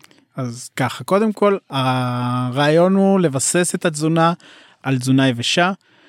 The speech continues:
על מזון יבש, אה, בעיקר אם אנחנו מדברים על גורים ולהרגיל אותם, אז אנחנו רוצים להרגיל אותם למזונות יבשים כדבר העיקרי.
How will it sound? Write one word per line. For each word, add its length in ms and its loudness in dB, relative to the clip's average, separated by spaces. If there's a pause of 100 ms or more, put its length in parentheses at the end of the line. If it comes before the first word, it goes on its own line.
(260)
על 160 -2
מזון 320 2
יבש, 680 0
אה, 720 0
בעיקר 480 -2
אם 100 0
אנחנו 360 -2
מדברים 400 0
על 100 2
גורים 460 2
ולהרגיל 560 0
אותם, 380 2
אז 100 -2
אנחנו 300 -2
רוצים 300 0
להרגיל 340 0
אותם 260 -2
למזונות 520 -2
יבשים 480 0
כדבר 520 0
העיקרי. 520 -2